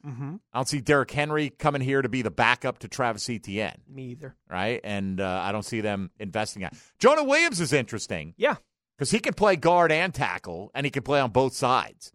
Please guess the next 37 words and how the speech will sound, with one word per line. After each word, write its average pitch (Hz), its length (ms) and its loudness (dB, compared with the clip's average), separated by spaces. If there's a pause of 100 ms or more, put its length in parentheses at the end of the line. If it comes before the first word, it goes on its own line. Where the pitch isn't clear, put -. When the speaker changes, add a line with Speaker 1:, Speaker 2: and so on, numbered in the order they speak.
(120)
Speaker 2:
So 170 120 0
I 156 60 4
kinda 208 240 0
like 151 260 2
that 127 320 4 (240)
Speaker 1:
Mm-hmm. 143 360 -8 (140)
Speaker 2:
idea, 120 640 0 (120)
you 120 80 -4
know, 117 140 4
if 117 120 -2
you 135 80 0
wanted 139 200 0
to 123 40 -8
go 127 140 4
to, 127 120 2
if 139 160 -2
you, 170 60 0 (100)
especially 208 580 -2
if 151 120 -4
you 156 60 4
didn't 156 180 -2
really 127 380 0 (640)
love 127 340 4
the 127 160 0
idea 104 400 0
of 98 320 -6 (500)
Walker 120 460 0
Little 113 300 2
just - 260 -8
being 104 220 -4
a 90 120 -4 (580)
step-in 120 560 0
starter 107 580 -2
Speaker 1:
Right, 160 260 -2
Speaker 2:
this 98 200 -4
Speaker 1:
yeah. 147 120 0
Speaker 2:
year, 135 160 -6